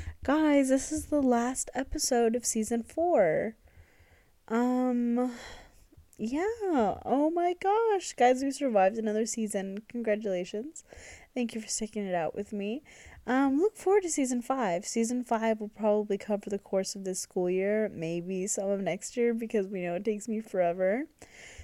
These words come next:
So, who knows where I'll be at in life by season five, but by season four,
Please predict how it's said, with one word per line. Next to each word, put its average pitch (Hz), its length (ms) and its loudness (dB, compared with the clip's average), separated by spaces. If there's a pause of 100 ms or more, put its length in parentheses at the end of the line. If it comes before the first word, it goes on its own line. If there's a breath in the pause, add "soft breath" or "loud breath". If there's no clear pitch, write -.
So, 208 760 4
who 269 160 6
knows 277 320 4
where 269 120 4
I'll 208 100 6
be 208 180 4
at 202 160 4
in 196 140 0
life 190 320 -2
by 208 100 2
season 202 380 -2
five, 185 480 -2 (180)
but 180 340 -2
by 196 120 2
season 220 420 2
four, 202 680 6